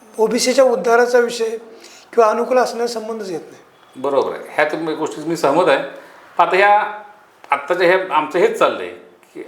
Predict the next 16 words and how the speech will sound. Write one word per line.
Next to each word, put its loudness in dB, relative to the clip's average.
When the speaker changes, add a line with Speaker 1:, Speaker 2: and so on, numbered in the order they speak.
Speaker 2:
आता -2
आम्ही -2
जनजागृती -4
करतो, -4
त्याच्यामागचं -2
कारण 0
हेच -4
आहे -4
की -4
कुठलाही 4
पक्ष 0
तुमच्या 0
मागे 4
उभा 4
राहणार 0
नाही. -12